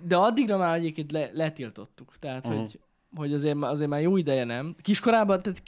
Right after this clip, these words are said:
Speaker 1: konkrétan széttépte, egy pillanat alatt széttépett egy zsebkendőt, most már nem. Tehát, hogy most már ezzel nincs
Speaker 2: De
Speaker 1: gond.
Speaker 2: akkor ő megbüntette a zsepiket?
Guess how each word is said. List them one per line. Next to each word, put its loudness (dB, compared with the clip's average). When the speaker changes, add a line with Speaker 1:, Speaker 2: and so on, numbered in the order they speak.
Speaker 1:
konkrétan 0
széttépte, -10
egy -12
pillanat 2
alatt -12
széttépett -14
egy -8
zsebkendőt, -6
most -6
már -4
nem. -6
Tehát, -8
hogy -8
most -18
már 2
ezzel -2
nincs -6
Speaker 2:
De 0
Speaker 1:
gond. 0
Speaker 2:
akkor -2
ő 4
megbüntette -4
a -8
zsepiket? -10